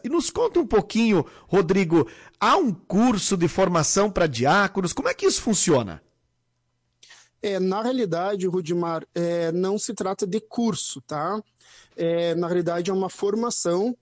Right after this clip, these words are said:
Speaker 2: bem intensiva, que nós chamamos de escola diaconal, certo? É, essa escola diaconal, ela tem duração de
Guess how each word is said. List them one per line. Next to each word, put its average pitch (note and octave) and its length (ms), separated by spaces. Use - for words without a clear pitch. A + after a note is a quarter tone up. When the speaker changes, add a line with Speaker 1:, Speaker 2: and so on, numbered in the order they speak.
Speaker 2:
bem F3 360
intensiva, F3+ 840
que F3 60
nós F3 220
chamamos F3 520
de F#3 120
escola G3 560
diaconal, E3 760
certo? - 640
É, E3+ 720
essa F3 260
escola F#3 460
diaconal, F3 580
ela F3 220
tem G3 260
duração F#3 800
de E3 800